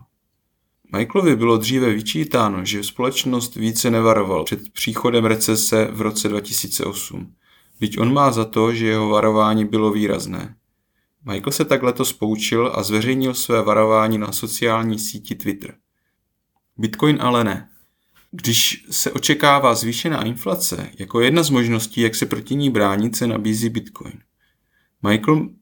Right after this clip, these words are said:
nám ve svém tweetu ukazuje i to, co si myslí o Bitcoinu. Je podle něj spekulativní bublina, která sebou nese více rizik než příležitostí.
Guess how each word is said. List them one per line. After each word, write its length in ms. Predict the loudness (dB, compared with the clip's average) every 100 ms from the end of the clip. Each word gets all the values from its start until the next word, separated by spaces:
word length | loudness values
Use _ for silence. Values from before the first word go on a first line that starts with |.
| _ 0
nám 280 | 2 4 2
ve 80 |
svém 300 | 0 2 2
tweetu 340 | 2 -2 -2 -4
ukazuje 540 | -2 -2 -2 0 0
i 140 | 0 -2
to, 400 | -2 -2 -4 -10
co 140 | -8 -4
si 160 | -2
myslí 380 | 0 -2 -4 -4
o 60 | -4
Bitcoinu. 540 | -6 -8 -10 -10 -12 -16 _ _ _ _ _ _ -6
Je 80 | -2
podle 320 | 0 2 4
něj 180 | 4 2
spekulativní 800 | 0 -4 -2 -2 0 0 0 -2
bublina, 600 | -2 -4 -2 -2 -4 -6
která 320 | -2 0 0
sebou 380 | 0 -2 0 -2
nese 300 | -2 -2 -2
více 320 | -2 2 2
rizik 420 | 2 0 -2 -2
než 160 | -6 -6
příležitostí. 960 | -6 -4 -2 -4 -10 -14 -14 -18 -20